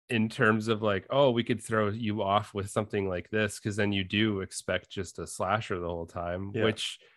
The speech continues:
Speaker 1: it kinda sometimes, you know, d-,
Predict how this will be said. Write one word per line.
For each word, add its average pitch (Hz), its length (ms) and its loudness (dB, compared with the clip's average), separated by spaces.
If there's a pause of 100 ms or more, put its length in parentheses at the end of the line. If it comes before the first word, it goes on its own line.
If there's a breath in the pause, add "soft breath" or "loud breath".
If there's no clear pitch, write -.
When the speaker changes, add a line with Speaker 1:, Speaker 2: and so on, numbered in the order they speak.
Speaker 1:
it - 160 -6
kinda 131 400 4
sometimes, 98 920 -2
you 117 100 -2
know, 98 320 0 (100)
d-, - 240 -6